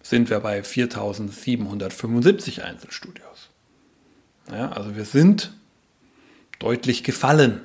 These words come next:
auch nochmal durch Corona. Schauen wir uns mal bei den anderen Anbietern an. Gucken wir uns mal die Ketten an. Eintausendfünfhundertsiebenundzwanzig Kettenanbieter gab's zweitausendvierzehn, also Kettenstudios, Anbieter ist nicht ganz korrekt, sondern Kettenstudios.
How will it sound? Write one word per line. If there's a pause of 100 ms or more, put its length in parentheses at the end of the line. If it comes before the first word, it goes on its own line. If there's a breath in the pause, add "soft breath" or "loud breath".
(140)
auch
nochmal
durch
Corona. (960 soft breath)
Schauen
wir
uns
mal
bei
den
anderen
Anbietern
an.
Gucken
wir
uns
mal
die
Ketten
an. (720 loud breath)
Eintausendfünfhundertsiebenundzwanzig
Kettenanbieter
gab's
zweitausendvierzehn, (140)
also (140)
Kettenstudios, (240)
Anbieter
ist
nicht
ganz
korrekt,
sondern
Kettenstudios.